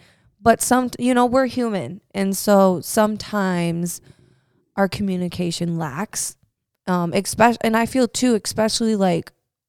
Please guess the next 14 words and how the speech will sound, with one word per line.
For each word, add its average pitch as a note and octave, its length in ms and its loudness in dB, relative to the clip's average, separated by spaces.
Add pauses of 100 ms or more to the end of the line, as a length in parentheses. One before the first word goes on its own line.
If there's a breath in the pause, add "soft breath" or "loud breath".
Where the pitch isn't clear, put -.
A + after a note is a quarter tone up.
(240)
when F#3+ 580 4
we've F3+ 220 0
been E3+ 200 0
working A#3+ 380 -2
really A#3 240 2
hard, G#3+ 380 2
we F3+ 160 -2
have E3 340 -2 (600 soft breath)
Raiden A3+ 400 2
with A3+ 220 -2
us A3 180 0
all G#3 180 4
the G3+ 120 2
time. F#3 760 2